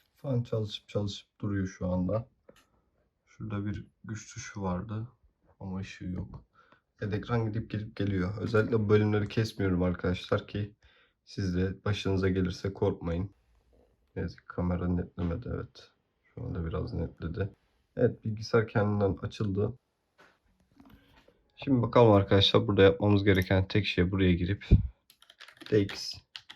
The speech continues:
diak yazmak ve enterlamak. Yaklaşık yedi dakika içerisinde bilgisayarımızın bios'unu güncelledik.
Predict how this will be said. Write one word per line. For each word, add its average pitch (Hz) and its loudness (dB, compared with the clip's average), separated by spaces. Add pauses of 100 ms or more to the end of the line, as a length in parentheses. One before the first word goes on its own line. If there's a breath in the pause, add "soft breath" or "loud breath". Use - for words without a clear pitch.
(840)
diak 90 0
yazmak 95 0
ve 95 2
enterlamak. 82 -4 (1700 soft breath)
Yaklaşık 127 0
yedi 123 2
dakika 107 4
içerisinde 104 4
bilgisayarımızın 101 2
bios'unu 101 2
güncelledik. 92 0